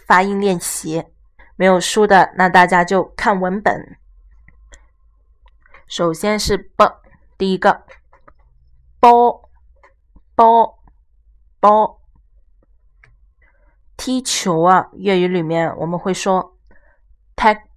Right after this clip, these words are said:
波，那个足球就会用这个波来代替，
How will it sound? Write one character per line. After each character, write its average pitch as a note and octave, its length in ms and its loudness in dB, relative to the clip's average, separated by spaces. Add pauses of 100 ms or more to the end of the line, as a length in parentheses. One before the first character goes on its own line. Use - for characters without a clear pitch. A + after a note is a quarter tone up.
波， A#3+ 360 0 (380)
那 G3 160 -8
个 F#3 100 -4 (200)
足 F#3+ 180 0
球 F3 460 -2
就 G3 180 -4
会 G3 120 -2
用 F#3 200 -4
这 F#3 140 -2
个 F3 340 -4 (140)
波 A#3 420 0
来 E3 160 -4
代 F#3 180 2
替， E3+ 300 -10